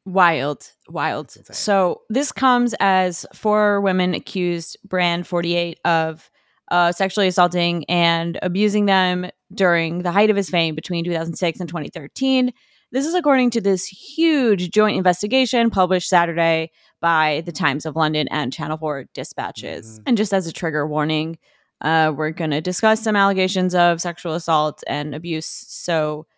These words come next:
Speaker 1: you know, just turn the podcast off if that is triggering for you. One woman who was identified in the bombshell report as Alice claimed that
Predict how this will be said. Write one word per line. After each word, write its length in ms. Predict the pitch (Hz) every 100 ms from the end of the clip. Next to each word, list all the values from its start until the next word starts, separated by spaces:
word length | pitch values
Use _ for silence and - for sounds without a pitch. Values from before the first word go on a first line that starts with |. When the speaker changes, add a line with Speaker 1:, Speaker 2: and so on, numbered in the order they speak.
| _ _ _ _
Speaker 1:
you 100 | -
know, 180 | 170 151
just 380 | 165 170 170 - _ _ -
turn 200 | 196 165
the 60 |
podcast 380 | 165 160 160 170 -
off 380 | 220 214 - - -
if 220 | 175 -
that 200 | 165 -
is 120 | 156
triggering 400 | 175 160 160 -
for 100 | 160
you. 220 | 165 50 - - - _ -
One 280 | 185 214 220
woman 400 | 208 202 196 196
who 160 | 190
was 140 | 180 170
identified 520 | 165 165 170 170 143
in 220 | 165 165
the 80 | 165
bombshell 480 | 170 147 165 160 147
report 360 | - 156 104 -
as 220 | 101 -
Alice 480 | 202 254 269 269 -
claimed 460 | - 196 180 175
that 220 | 165 160